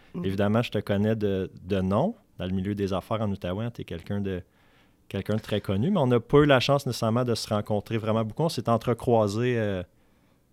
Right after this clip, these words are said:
Speaker 2: au studio Artsy Kearns à l'ouverture.
Speaker 1: Ouais.
Speaker 2: Euh, on s'est déjà entrecroisés dans d'autres, euh, je pense, cinq à sept, mais, mais vraiment brièvement. Fait que je suis content de pouvoir apprendre à, à te connaître plus, euh,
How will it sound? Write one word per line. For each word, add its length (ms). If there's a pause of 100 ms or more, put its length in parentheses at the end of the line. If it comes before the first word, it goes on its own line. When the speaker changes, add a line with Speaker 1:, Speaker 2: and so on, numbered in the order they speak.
(160)
Speaker 2:
au 100
studio 680
Artsy 280
Kearns 300
à 60
l'ouverture. 720
Speaker 1:
Ouais. 300 (300)
Speaker 2:
Euh, 280
on 80
s'est 160
déjà 220
entrecroisés 480
dans 240 (100)
d'autres, 420
euh, 160
je 100
pense, 220
cinq 300
à 100
sept, 320
mais, 240
mais 140
vraiment 320
brièvement. 400
Fait 160
que 60 (160)
je 60
suis 100
content 320
de 60
pouvoir 300
apprendre 380
à, 220 (760)
à 40
te 100
connaître 320
plus, 420
euh, 260